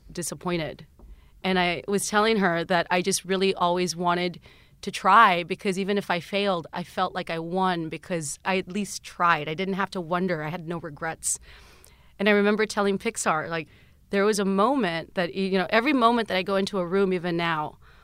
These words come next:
where I know that I'm gonna be the only one of my kind, there's always a second where I realize, where I wonder, is this the moment that they find out that I don't belong here? Is this the moment that my family <laughs> pretends that,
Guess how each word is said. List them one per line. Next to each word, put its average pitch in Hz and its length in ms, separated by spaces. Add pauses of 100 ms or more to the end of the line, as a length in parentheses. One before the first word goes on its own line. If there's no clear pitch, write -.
(120)
where 196 120
I 190 80
know 208 200
that 202 100
I'm 202 80
gonna 190 180
be 180 140
the 175 160
only 180 180
one 180 220
of 160 80
my 160 160
kind, 151 460
there's 175 180
always 185 260
a 202 60
second 175 460
where 165 120
I 156 60
realize, 156 580
where 160 140
I 160 60
wonder, 160 480 (580)
is 196 160
this 185 240
the 226 140
moment 170 420
that - 160
they 165 120
find 160 440
out 151 380
that 180 100
I 160 100
don't 165 240
belong 160 380
here? 147 400 (140)
Is 180 100
this 170 160
the 196 140
moment 165 340
that 156 100
my 156 140
family 160 560 (160)
<laughs> - 160
pretends 214 540
that, 247 240